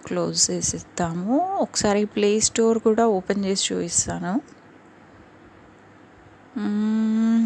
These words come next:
ప్లే స్టోర్. So, ఇది ఓపెన్ కావడానికి కొంచెం టైమ్ పడుతుంది. So, ప్లే స్టోర్‌లో మీరు ఏదంటే అది డౌన్లోడ్ చేసుకోండి. ఆ, so, నేను ఇప్పుడు క్లోజ్ చేసిస్తాను because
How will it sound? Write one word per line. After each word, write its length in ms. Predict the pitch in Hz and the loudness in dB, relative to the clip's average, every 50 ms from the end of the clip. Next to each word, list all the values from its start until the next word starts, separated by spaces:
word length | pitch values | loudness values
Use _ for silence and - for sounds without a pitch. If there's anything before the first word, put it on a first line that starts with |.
| 220 - - - - - | 2 -2 -6 -8 -8 -4
ప్లే 140 | - 190 185 190 196 - - | -2 0 0 2 2 2 0
స్టోర్. 540 | - - - 196 196 202 214 247 349 415 - - - - - - - - - - - - - - - - - - - - - - - - - - - - - - - - - - - - | 0 -2 -2 0 2 2 2 2 2 2 0 -4 -6 -6 -12 -20 -20 -20 -20 -20 -20 -20 -20 -20 -20 -20 -20 -20 -20 -20 -20 -20 -20 -20 -20 -20 -20 -20 -20 -20 -20 -6 -6 -4 -2 4
So, 100 | - 247 262 269 269 269 | 6 6 6 6 6 4
ఇది 160 | 240 240 254 247 220 220 | 4 4 4 6 6 4
ఓపెన్ 260 | 220 226 247 240 247 247 240 | 4 4 4 4 4 4 4
కావడానికి 640 | 226 220 214 214 220 208 226 220 214 220 220 - 262 254 - | 2 2 2 2 2 2 2 0 0 0 0 -2 -2 0 0
కొంచెం 260 | 226 208 202 - 214 214 208 220 | -2 -2 -2 -4 -4 0 2 2
టైమ్ 240 | 202 196 196 208 220 220 | 2 2 2 0 0 0
పడుతుంది. 480 | 220 202 - - 196 190 190 190 208 240 294 320 - - - - | 0 0 -2 -4 -4 -4 -2 -2 -2 -2 -2 -2 -4 -4 -4 -2
So, 140 | - - 233 233 254 262 254 | 2 4 4 4 4 2 2
ప్లే 120 | - 220 208 214 - | 0 0 2 2 0
స్టోర్‌లో 380 | - - 233 233 233 233 233 226 226 214 | 0 0 0 2 2 2 0 0 0 -2
మీరు 160 | 202 196 185 175 180 | -2 -2 0 0 2
ఏదంటే 360 | 190 196 220 214 214 220 220 214 208 208 | 2 2 2 0 0 2 2 4 4 4
అది 180 | 185 196 196 185 175 175 170 175 | 2 2 0 0 0 0 2 2
డౌన్లోడ్ 360 | 180 170 165 170 165 185 196 202 190 | 2 2 2 0 0 0 0 0 -2
చేసుకోండి. 540 | 180 180 - - - 185 175 175 170 170 190 302 349 - - - - - - - - - - - - - - - - 190 | -2 -2 -2 -4 -4 -6 -6 -4 -4 -4 -6 -6 -8 -12 -18 -20 -20 -20 -20 -20 -20 -20 -20 -20 -20 -20 -20 -12 -8 -6
ఆ, 20 | 180 175 175 175 170 - | -6 -4 -4 -6 -6 -6
so, 100 | - 196 190 185 185 185 | -4 -4 -4 -4 -4 -4
నేను 200 | 180 180 180 180 175 | -4 -4 -4 -4 -6
ఇప్పుడు 220 | - - - 185 - - 190 | -6 -4 -6 -6 -2 0 2
క్లోజ్ 220 | 185 180 190 202 - 220 | 2 4 2 4 6 4
చేసిస్తాను 600 | 226 214 196 196 - - - 175 175 180 185 220 269 285 254 214 | 4 4 2 0 0 0 0 -2 -2 -2 -2 -2 0 0 0 -2
because 380 | 196 - 185 190 185 185 185 | -2 -2 -2 -2 0 -2 -2